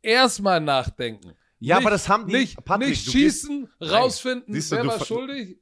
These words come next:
Speaker 1: sondern
Speaker 2: du ver-, du ver-,
Speaker 1: erstmal,
Speaker 2: du
Speaker 1: wer ist
Speaker 2: vergisst immer
Speaker 1: schuldig
Speaker 2: den
Speaker 1: und
Speaker 2: Punkt.
Speaker 1: dann schießen.
Speaker 2: Du vergisst immer den Punkt.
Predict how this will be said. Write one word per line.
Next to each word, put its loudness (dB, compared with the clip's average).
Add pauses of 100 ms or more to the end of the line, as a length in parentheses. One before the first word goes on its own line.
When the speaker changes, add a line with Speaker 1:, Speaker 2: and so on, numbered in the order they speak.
(160)
Speaker 1:
sondern 0
Speaker 2:
du -8
ver-, 4
du 4
ver-, -
Speaker 1:
erstmal, 4
Speaker 2:
du -14
Speaker 1:
wer -8
ist 2
Speaker 2:
vergisst -10
immer 4
Speaker 1:
schuldig 4
Speaker 2:
den 0
Speaker 1:
und 4
Speaker 2:
Punkt. 4
Speaker 1:
dann 4
schießen. -4
Speaker 2:
Du -4
vergisst 0
immer 2
den 0
Punkt. -2